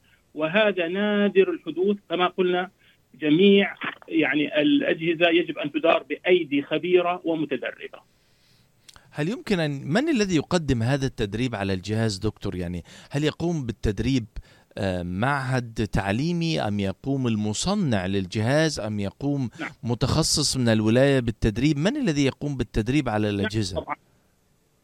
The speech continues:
Speaker 1: أنت عندما، يعني، آه، تريد أن تحصل على جهاز جديد ومتطور، تقوم ال-، ال-، ال-، ال-، ال-، الجهة المختصة بهذا الجهاز بعمل دورة تدريبية لهذا الجهاز،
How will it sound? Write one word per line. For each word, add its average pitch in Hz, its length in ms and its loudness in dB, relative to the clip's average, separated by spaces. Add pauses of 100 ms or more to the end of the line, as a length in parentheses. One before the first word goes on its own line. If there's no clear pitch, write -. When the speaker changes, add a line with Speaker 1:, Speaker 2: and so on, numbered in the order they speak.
(160)
Speaker 1:
أنت 185 160 0
عندما، 175 480 2
يعني، 151 540 0
آه، 147 60 0 (1080)
تريد 180 260 4
أن 151 180 2 (380)
تحصل - 220 2
على 143 240 2
جهاز 147 320 -2
جديد 143 280 2
ومتطور، 143 640 0
تقوم 170 440 -2
ال-، 135 220 0
ال-، 135 200 -2
ال-، 64 260 0
ال-، - 480 -2
ال-، 123 260 0
الجهة 135 420 6
المختصة 147 540 2
بهذا 151 300 0
الجهاز 160 420 -2 (200)
بعمل 135 1500 -4
دورة 160 240 -4
تدريبية 147 600 -2
لهذا 156 320 0
الجهاز، 165 460 -4